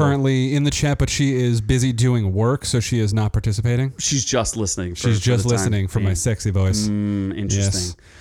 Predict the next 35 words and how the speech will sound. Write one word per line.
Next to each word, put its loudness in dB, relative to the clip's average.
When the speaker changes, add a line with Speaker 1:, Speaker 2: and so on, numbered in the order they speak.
Speaker 2:
So 2
why 2
don't 0
we 0
go 2
to -2
the -2
first -2
story, 0
and 2
we're 0
gonna 0
talk -2
a -2
little 0
bit -2
about -2
why 0
Monster -2
Hunter -2
got -4
canceled -8
in -2
China. -2
I 2
did -2
think, -2
I 0
think -6
I -4
set -8
you -12
up. -18
Speaker 1:
Uh, 2
eh, -2